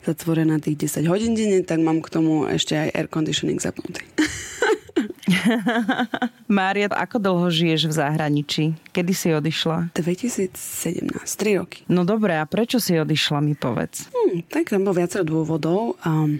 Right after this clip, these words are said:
Speaker 1: ja vlastne získala som skvelú prácu, tak splnil sa mi sen. Preto sa vlastne rozprávame, že koncept art pre hry, pre herný priemysel. A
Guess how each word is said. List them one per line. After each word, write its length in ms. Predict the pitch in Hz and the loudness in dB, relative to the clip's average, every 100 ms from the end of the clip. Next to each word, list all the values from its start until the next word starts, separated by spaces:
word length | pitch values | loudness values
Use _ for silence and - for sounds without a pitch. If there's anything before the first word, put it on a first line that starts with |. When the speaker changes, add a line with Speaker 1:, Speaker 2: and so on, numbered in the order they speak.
| - - | -6 -2
Speaker 1:
ja 240 | 175 165 | 2 2
vlastne 400 | 170 165 - 180 185 | 2 0 0 0 2
získala 380 | 165 - 175 | 0 -2 -2
som 320 | 170 180 175 165 - - - | 0 2 2 0 -10 -20 -10
skvelú 420 | - - 175 175 175 | -8 -2 0 0 -2
prácu, 640 | 165 156 156 - 170 175 | -2 -2 -4 -4 -2 -2
tak 180 | - 160 - | -4 -8 -8
splnil 480 | - 165 - 175 170 | -6 -6 -2 0 2
sa 160 | 165 170 | 2 2
mi 140 | 180 | 2
sen. 500 | - - 156 190 269 - - - - - - - | 0 -2 2 4 2 0 -20 -20 -20 -20 -20 -6
Preto 220 | 165 165 | 0 2
sa 100 | 165 | 2
vlastne 300 | 165 180 165 | 2 2 0
rozprávame, 640 | 156 - 160 156 165 214 | -2 -4 -2 0 0 0
že 400 | 175 160 190 214 - - | -2 -2 0 -2 -6 -2
koncept 400 | 170 156 - - | -2 0 -6 -2
art 180 | 175 - - - | -4 -4 -20 -6
pre 160 | 170 | -2
hry, 400 | 151 160 156 226 | 0 0 2 0
pre 180 | - 165 | 0 2
herný 160 | 170 190 | 4 2
priemysel. 640 | 180 160 156 180 208 359 - | 2 2 2 2 2 0 -4
A 100 | - | -2